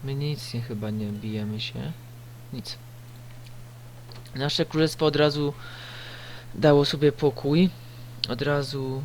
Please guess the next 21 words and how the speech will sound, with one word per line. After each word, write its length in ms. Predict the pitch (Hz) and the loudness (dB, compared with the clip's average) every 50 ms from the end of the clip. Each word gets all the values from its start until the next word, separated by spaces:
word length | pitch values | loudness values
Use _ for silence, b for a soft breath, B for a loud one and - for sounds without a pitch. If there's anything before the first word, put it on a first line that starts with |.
| - - - | -8 -6 -2
rozejm 640 | 135 139 139 135 131 127 139 135 139 151 160 165 160 - - | 4 4 6 6 6 6 4 6 6 6 4 2 0 -2 -8
z 140 | - - | -8 -4
Imperium 400 | 147 143 139 - 147 143 143 139 | -2 -2 2 4 4 6 6 4
Bizancjum, 440 | 135 135 131 147 151 147 - 175 170 | 2 0 2 2 2 2 2 0 2
bo 120 | 156 156 147 | 2 0 0
by 340 | 143 147 156 156 156 151 156 165 165 - - - - - - - - - - 139 143 | 0 2 2 2 2 2 0 -2 -4 -6 -10 -14 -14 -16 -16 -16 -14 -12 -8 -4 -2
nie 100 | 151 151 | -2 0
przetrwało 560 | - 180 - - - - 160 135 120 110 113 | 0 -2 -2 -2 -2 2 2 2 2 0 -2
tego. 360 | - - 113 - 110 110 117 - - - - - - - - - - - - - - - - - - - - - - - - - - - - - - - - - - - - - - - - - - - B B B B B B B - | -6 -6 -6 -6 -6 -6 -8 -8 -12 -16 -16 -16 -16 -16 -16 -16 -16 -16 -14 -14 -14 -14 -14 -16 -16 -16 -16 -14 -14 -14 -14 -16 -16 -16 -16 -16 -16 -16 -16 -16 -16 -16 -16 -16 -16 -16 -16 -16 -12 -12 B B B B B B B -6
Jak 180 | 139 131 127 131 | -4 -4 -4 -4
widzę, 280 | 139 147 143 160 156 | -6 -6 -2 -2 -2
ziemię 640 | 143 135 135 143 147 147 147 147 147 147 147 147 - - - | 0 0 0 2 2 2 2 2 2 2 0 0 -2 -4 -6
z 180 | - - - - | -8 -8 -8 -4
plemię 340 | - 165 160 156 156 147 | 2 2 4 4 4 2
Pi-, 140 | 147 - 151 - - - | 0 -2 -6 -6 -4 0
Jaćwingowie 1080 | 143 151 139 - - - 156 147 143 139 127 147 151 151 143 151 165 170 175 190 208 - - - - - - - - - - - - - - - - - - - - - - - - - - - - - - - - - B B B B B B B B - - - - - - - - - - | 2 2 2 2 0 0 0 0 0 0 2 2 2 2 2 2 2 2 2 2 0 -2 -4 -14 -16 -16 -16 -16 -16 -16 -16 -16 -16 -16 -16 -16 -16 -16 -16 -16 -14 -14 -16 -16 -16 -16 -16 -16 -16 -16 -14 -14 -14 -14 B B B B B B B B -16 -16 -16 -16 -16 -14 -14 -14 -10 -2
i 80 | - 131 | -2 0
ziemię 300 | 123 143 143 135 151 151 | 4 4 4 4 4 4
Nadrowia, 560 | 151 156 156 147 165 160 160 139 135 123 117 | 4 4 4 4 6 6 6 6 6 4 4
czyli 220 | 120 - 123 120 120 | 4 0 -2 -2 0
nasz 440 | 131 156 180 190 - - - - | 2 2 2 2 2 0 -2 -6